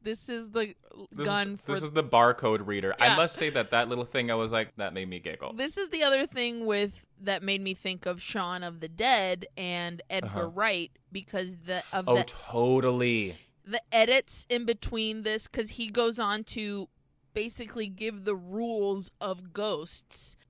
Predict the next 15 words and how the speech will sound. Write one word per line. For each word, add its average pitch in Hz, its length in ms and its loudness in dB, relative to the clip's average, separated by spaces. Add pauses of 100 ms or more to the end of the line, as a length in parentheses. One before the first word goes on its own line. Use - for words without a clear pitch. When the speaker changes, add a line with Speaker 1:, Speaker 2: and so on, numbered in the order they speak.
(120)
Speaker 1:
And 220 200 -6
in 247 160 -2
between 240 680 -6
each 214 340 -10
rule, 196 600 -2
there 185 180 -4
was 185 260 -8
this, 190 220 -10
like, 175 380 -8
fast - 640 2
sweep 226 640 -6 (360)
that 202 200 0
is 202 200 -2
very 214 640 2
much 196 380 0